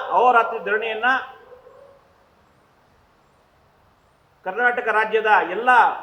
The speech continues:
ಭಾಜಪದ ಕಾರ್ಯಕರ್ತರು, ಸಾರ್ವಜನಿಕರು ಸೇರಿ ಇವತ್ತು ಫ್ರೀಡಂ ಪಾರ್ಕ್‌ಗಳನ್ನ ಮಾಡೋ ಅಂತ ಹೊ-, ಹೊರಟಿರುವಂಥ ಹೋರಾಟಕ್ಕೆ ಸುಮಾರು ಕೋಲಾರದಿಂದ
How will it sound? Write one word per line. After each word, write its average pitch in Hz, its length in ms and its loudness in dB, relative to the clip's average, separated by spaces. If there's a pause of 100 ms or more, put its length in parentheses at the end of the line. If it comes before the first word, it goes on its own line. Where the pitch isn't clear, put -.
(100)
ಭಾಜಪದ 214 500 2
ಕಾರ್ಯಕರ್ತರು, 226 1000 -4 (540)
ಸಾರ್ವಜನಿಕರು 214 640 -2
ಸೇರಿ 247 560 -4 (540)
ಇವತ್ತು 220 680 -2
ಫ್ರೀಡಂ 240 280 2
ಪಾರ್ಕ್‌ಗಳನ್ನ 214 420 -2
ಮಾಡೋ 196 340 -2
ಅಂತ 202 260 -4
ಹೊ-, 185 260 -4
ಹೊರಟಿರುವಂಥ 196 500 -6 (680)
ಹೋರಾಟಕ್ಕೆ 214 600 -6
ಸುಮಾರು 214 360 -6
ಕೋಲಾರದಿಂದ 214 540 -4